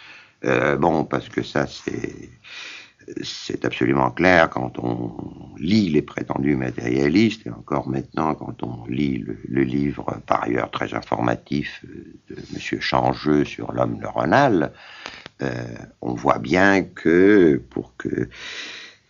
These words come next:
cette prétention d'un savoir positif assuré et totalisable, sinon déjà totalisé, n'est-ce pas, euh, s'appuie sur l'idée que, euh,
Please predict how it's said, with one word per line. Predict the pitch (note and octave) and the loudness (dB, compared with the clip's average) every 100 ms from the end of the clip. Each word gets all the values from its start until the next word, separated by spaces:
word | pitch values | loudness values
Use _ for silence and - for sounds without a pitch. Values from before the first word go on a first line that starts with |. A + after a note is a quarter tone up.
| _ | _
cette | - F#2+ F2 | 0 0 2
prétention | - A#2 - G2+ G2 - - A2+ A#2 | 4 4 8 6 6 6 6 8 8
d'un | E2+ | 6
savoir | D#2 - E2 D#2 G2 G2+ F#2+ - | 2 4 4 6 8 8 6 6
positif | E2+ D2+ D2+ - F#2 F#2+ F2 | 4 4 -4 -4 -2 0 0
assuré | D2+ - E2+ E2 F2 F#2+ G2+ F#2 D2+ D2+ D2+ C#2+ C#2 | 0 2 4 6 8 8 8 8 6 6 6 6 4
et | C2+ - _ | 2 -4 _
totalisable, | G#2+ F#2+ G2 F2 F2 D#2 A2+ G#2 F#2 E2+ D2+ C#2+ | 6 8 8 6 4 4 6 6 8 8 8 4
sinon | C#2+ - E2 F2 | 0 -2 0 2
déjà | C#2+ C2+ C#2+ C#2+ | 2 0 2 0
totalisé, | C2 A#1+ A#1+ B1 A1+ B1 B1+ D2+ F3 F3 G2 | 0 -4 -4 -6 -4 -8 -8 4 6 6 2
n'est-ce | C2+ - | 0 -8
pas, | - - F3+ - - - - - _ - | -6 -4 -6 -12 -20 -20 -20 -20 _ -6
euh, | A1 | -4
s'appuie | - C2+ - E2+ E2+ | 0 0 2 0 0
sur | - C#2 | 0 0
l'idée | C2 D2 C#2+ B2+ F3 F3+ - | 0 0 6 8 8 4 0
que, | - G2 G2+ - | 6 8 8 6
euh, | F2+ E2+ D2+ D2 | 4 4 6 4